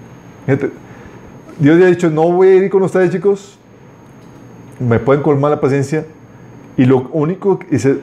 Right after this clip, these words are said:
"Pero, pero por amor a mi siervo Moisés, porque él lo amo, voy a, voy a acceder, voy a ir con ustedes". Imagínate. Sí. ¿Te das cuenta el amor de Dios, la paciencia de Dios? ¿Y sabes qué?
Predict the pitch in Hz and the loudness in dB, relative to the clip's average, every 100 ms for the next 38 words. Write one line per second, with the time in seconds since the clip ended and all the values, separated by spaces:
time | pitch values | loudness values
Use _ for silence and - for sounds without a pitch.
0 | - 120 117 - - _ _ - 113 113 | -2 2 0 -2 -12 _ _ -4 -4 0
1 | 127 110 113 135 139 139 - 139 135 139 | -2 -2 0 0 0 -4 -4 -2 -2 -2
2 | 117 101 113 113 - - 104 117 117 - | -6 -6 -6 -6 -8 -10 -2 0 -2 -4
3 | - - - - - - - - 110 117 | -14 -20 -20 -20 -20 -20 -20 -4 0 0
4 | 117 131 147 185 - _ _ _ - - | 0 -2 -6 -12 -20 _ _ _ -20 -20
5 | - - - 104 101 117 117 120 117 - | -20 -20 -14 -6 0 2 2 0 -4 -8
6 | - - - - - - - 120 117 - | -18 -20 -20 -20 -20 -16 -4 -2 -2 -2
7 | 113 92 85 123 110 120 120 123 107 127 | -2 -2 -4 -4 0 0 2 0 -2 -8
8 | 95 - 98 85 - - 110 101 95 117 | -8 -6 -6 -6 -12 -8 -4 -2 -2 -2
9 | 113 - - - - - - - - - | -4 -6 -18 -20 -20 -20 -20 -20 -20 -20
10 | - - - - 98 - - - - - | -20 -20 -8 -4 -4 -4 -8 -18 -20 -20
11 | - - - - - 139 139 170 170 160 | -20 -20 -20 -20 -4 -4 0 -2 0 0
12 | 123 117 120 113 101 - - 120 120 117 | 0 0 0 -2 -4 -6 -12 -8 -4 -2
13 | 117 104 110 - - - - - - - | 0 0 -2 -6 -20 -20 -20 -20 -12 -2
14 | 131 139 160 147 | 0 0 0 -2